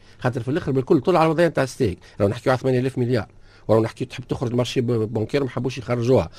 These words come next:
وراهي بالعه مع الجزيريه في فاتوره قرابه ألفين مليار دو معناها تسالي العمله. راهي مخنوقه ستيك. ستيك راهي نعيشوا بها نحن راهو. ستيك ماهيش انتربريز بركه راهو. ستيك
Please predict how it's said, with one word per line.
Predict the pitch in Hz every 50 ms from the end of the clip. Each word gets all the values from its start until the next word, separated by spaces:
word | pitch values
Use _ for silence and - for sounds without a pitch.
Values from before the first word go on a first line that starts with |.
| - - - - -
وراهي | 104 117 120 120
بالعه | 127 139 143 135 135 127
مع | 127 123
الجزيريه | 117 98 101 117 120 120 147 143
في | 117 - 120
فاتوره | 113 - 117 - 165 156 143
قرابه | - 143 143 - -
ألفين | 127 120 - 127 123
مليار | 120 120 127 156 160 139
دو | 113 113
معناها | 98 98 107 104
تسالي | 98 - - 123 120 123 127
العمله. | 127 131 151 143 107 87 85 - - - - - -
راهي | 131 147 147 147
مخنوقه | 139 135 113 117 139 143 175 220 185 123 123 107
ستيك. | - - - - - 151 131 107 92 - - - -
ستيك | - - - - 190 220 202 165
راهي | 170 180 180 180
نعيشوا | 170 160 165 185 - - 175
بها | 190 185 165 175
نحن | 202 247 233 - 180 -
راهو. | 104 110 117 104 92 - - - - - -
ستيك | - - 202 190 170
ماهيش | 165 208 247 233 240
انتربريز | 240 220 - 214 202 214 226 226 190 139
بركه | 151 170 170 131 - 107 104
راهو. | 107 107 107
ستيك | - - 180 202 190 - -